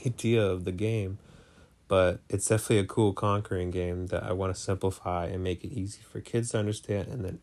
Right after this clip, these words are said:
make it more advanced as adults get to understand it more.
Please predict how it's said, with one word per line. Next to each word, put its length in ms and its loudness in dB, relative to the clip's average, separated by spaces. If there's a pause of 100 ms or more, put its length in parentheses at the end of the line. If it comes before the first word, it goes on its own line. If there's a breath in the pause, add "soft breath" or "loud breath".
(140)
make 180 -2
it 80 -2
more 200 -2
advanced 520 -4 (720 soft breath)
as 120 0
adults 600 0
get 160 -6
to 100 -10
understand 440 -8
it 40 -10
more. 320 -8